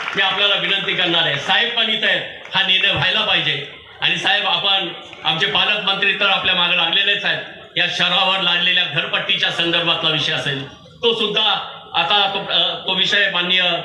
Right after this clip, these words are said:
सचिवांकडे गेलेला आहे महापालिकेकडनं, ती घरपट्टी सुद्धा रद्द झाली पाहिजे, साहेब. आणि एकच मागणी आपल्याला आहे की ह्या स्मारकाचा जो सेकंड फेज आहे, त्यासाठी आम्हाला एक व्हर्च्युअल,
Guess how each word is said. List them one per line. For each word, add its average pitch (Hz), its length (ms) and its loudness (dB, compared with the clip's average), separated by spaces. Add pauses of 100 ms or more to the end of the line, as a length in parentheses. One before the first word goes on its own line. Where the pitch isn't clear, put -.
(220)
सचिवांकडे 208 580 2
गेलेला 190 280 2
आहे 151 200 2
महापालिकेकडनं, 165 880 0
ती - 380 -4
घरपट्टी 226 440 0
सुद्धा 214 340 2 (120)
रद्द 233 140 -2
झाली 196 280 2
पाहिजे, 175 300 0
साहेब. 147 220 0 (440)
आणि 165 260 0
एकच 220 380 0
मागणी 202 360 2
आपल्याला 180 320 2
आहे 139 200 -2 (320)
की 214 280 2
ह्या 233 360 2
स्मारकाचा 208 760 0
जो 202 120 0
सेकंड 247 420 0
फेज 214 220 2
आहे, 147 140 -2 (460)
त्यासाठी 196 760 0 (200)
आम्हाला 190 720 0
एक 196 180 -2
व्हर्च्युअल, 269 540 2